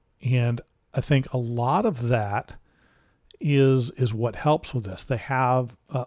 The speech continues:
a working history together. They have a chemistry, and they take the, the strengths that they already have, and it just blends particularly well.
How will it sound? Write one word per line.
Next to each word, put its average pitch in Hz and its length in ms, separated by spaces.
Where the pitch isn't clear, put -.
a 131 80
working 135 460
history 123 380
together. 143 360
They 127 100
have 110 240
a - 40
chemistry, 160 760
and 127 580
they 117 120
take 165 360
the, 127 240
the 110 120
strengths 147 380
that 120 200
they 110 160
already 135 360
have, 107 640
and 98 520
it 135 240
just 104 180
blends 107 640
particularly 113 720
well. 101 380